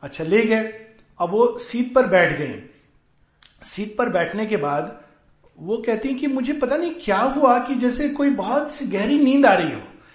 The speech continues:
थक भी गई थी, तो मैं सो गई। ऐसा सोई कि आंख खुलती कहां in those days। बोली, "रास्ते में क्या हुआ मुझे पता नहीं, मैं कब उठी, कब खाना खाया, मुझे कुछ,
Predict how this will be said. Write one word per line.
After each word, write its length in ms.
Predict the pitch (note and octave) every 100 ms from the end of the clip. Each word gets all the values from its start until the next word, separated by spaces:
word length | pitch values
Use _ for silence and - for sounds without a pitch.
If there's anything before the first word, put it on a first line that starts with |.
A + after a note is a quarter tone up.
| _ -
थक 100 | B3
भी 260 | A3+ C4
गई 200 | A3+ G#3+
थी, 400 | G#3 F3 - - -
तो 60 |
मैं 120 | D4 D4
सो 240 | G3+ G#3
गई। 180 | G3+ G3 - - _ _ _ _ _ _ _ _ _ -
ऐसा 340 | G#3 A#3+ F4 F4
सोई 720 | - D4+ C4+ A3 B3+ - - - _
कि 180 | C#4 D#4+
आंख 460 | - G3+ C4+ E4 -
खुलती 360 | C#4+ D4 E4
कहां 480 | C4 A#3+ B3+ G3 - - - _ _ - A3+
in 100 | B3 -
those 260 | G#3+ C#4 A#3
days। 200 | G#3 E3+
बोली, 220 | A3 C#4+
"रास्ते 400 | F3+ G3 - D4
में 200 | E4+ C4
क्या 140 | C#4
हुआ 180 | C#4 D4+
मुझे 220 | D#4 D4+
पता 280 | D#4+ A#3+ B3+
नहीं, 140 | C#4 D4
मैं 200 | C#4+ C4+
कब 220 | B3+ B3+
उठी, 220 | B3 B3
कब 320 | B3+ B3+ -
खाना 260 | - B3 B3+
खाया, 200 | A3+ B3+
मुझे 200 | B3 C#4
कुछ, 300 | - -